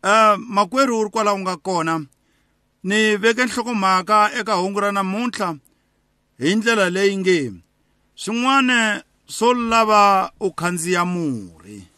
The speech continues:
Swin'wana evuton'wini swi kombela leswaku u khandziya murhi. You need to climb a tree at some stage.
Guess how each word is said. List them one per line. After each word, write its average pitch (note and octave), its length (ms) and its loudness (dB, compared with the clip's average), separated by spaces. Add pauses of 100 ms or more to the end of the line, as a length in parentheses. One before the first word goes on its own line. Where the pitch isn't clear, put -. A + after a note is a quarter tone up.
(420)
Swin'wana G#3+ 800 4
evuton'wini G3 840 -4 (380)
swi - 160 -12
kombela G3+ 420 0
leswaku F#3 380 -4
u F#3 200 -6
khandziya E3 480 -4
murhi. A2 720 -10 (760)
You C#3 160 -6
need G3+ 300 0
to G#3+ 120 -10
climb A3+ 600 2
a G#3 100 -4
tree G#3 520 -4
at F#3+ 160 -10
some D#3+ 220 -4
stage. B2+ 600 -10